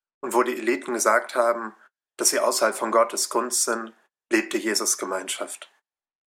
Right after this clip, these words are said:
Dadurch wurden die Sünder von Ausgestoßenen zu Angenommenen, die von den Repräsentanten Gottes abgestoßen wurden, aber vom Sohn Gottes angenommen.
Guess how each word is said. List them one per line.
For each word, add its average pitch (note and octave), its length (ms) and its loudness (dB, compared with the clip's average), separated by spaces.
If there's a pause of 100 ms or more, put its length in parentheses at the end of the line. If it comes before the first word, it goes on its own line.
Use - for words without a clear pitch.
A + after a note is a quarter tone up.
(180)
Dadurch B2+ 520 4
wurden B2 260 2
die A2+ 100 -2
Sünder B2+ 360 0
von A#2+ 220 0
Ausgestoßenen A#2 1000 0
zu - 180 -4
Angenommenen, F#2+ 640 -6 (1700)
die B2 60 2
von B2+ 180 2
den B2 140 2
Repräsentanten A#2 920 0
Gottes A#2+ 460 0
abgestoßen C3+ 720 0
wurden, A#2+ 440 0 (420)
aber G#2+ 240 4
vom G2+ 200 0
Sohn G#2 280 -2
Gottes G2+ 320 -2
angenommen. F#2+ 500 -8